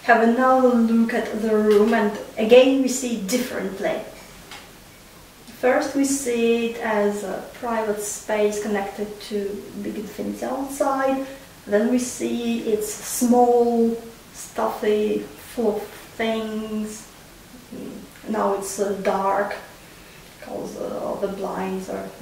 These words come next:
rolled, unrolled. And, uh, now we see that it's decaying.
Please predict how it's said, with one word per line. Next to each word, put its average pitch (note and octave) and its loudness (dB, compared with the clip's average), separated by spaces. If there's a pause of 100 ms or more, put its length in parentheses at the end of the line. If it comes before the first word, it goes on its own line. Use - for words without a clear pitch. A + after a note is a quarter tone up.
rolled, F#3+ -6 (1200)
unrolled. G#3+ 6 (380)
And, A3+ 2
uh, A#3 8
now D#4+ 8
we D4+ 0
see C#4 -4
that - 0
it's A#3 -2
decaying. A#3 2